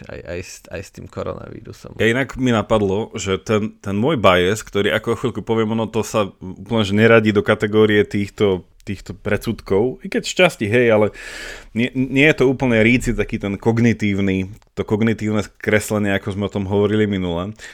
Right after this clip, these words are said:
Speaker 2: Ale sa mi páčilo, keď si hovoril, že budeme hovoriť o tom, že ako naša myseľ skresluje realitu. Mne sa, mne sa zdá, že ten môj, ten, ten naturalistický faul, že to je vlastne, že ako realita skresľuje myseľ. Že to, že to v niečom je to naopak, a však uvidíme, že ako to funguje.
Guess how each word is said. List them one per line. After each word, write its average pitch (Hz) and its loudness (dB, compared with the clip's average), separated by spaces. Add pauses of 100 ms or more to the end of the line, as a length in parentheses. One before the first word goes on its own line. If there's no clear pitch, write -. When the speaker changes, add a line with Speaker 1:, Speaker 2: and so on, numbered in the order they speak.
(140)
Speaker 2:
Ale 98 0
sa 135 -2
mi 120 -2
páčilo, 160 2
keď 127 -6
si 123 -6
hovoril, 117 2
že 107 -4
budeme 117 -2
hovoriť 117 -2
o 110 0
tom, 107 -2
že 110 -4
ako 104 -4
naša 107 -2 (400)
myseľ 123 2
skresluje 120 2
realitu. 98 2
Mne 101 -6
sa, 131 -4
mne 107 -6
sa 120 -2
zdá, 104 0
že 117 -4
ten 110 -2
môj, 107 0 (680)
ten, 95 -2
ten 101 -4
naturalistický 123 2
faul, 107 4
že 110 -4
to 117 2
je 117 6
vlastne, 113 2
že 107 -2
ako 113 0
realita 131 2
skresľuje 127 -2
myseľ. 117 -2 (400)
Že - -6
to, 110 -2
že 107 -8
to 110 -2
v 107 -2
niečom 131 -2
je 117 -2
to 110 0
naopak, 110 -4
a 87 -10
však - -10
uvidíme, 95 -6
že 92 -2
ako 90 -4
to 104 -6
funguje. 90 -6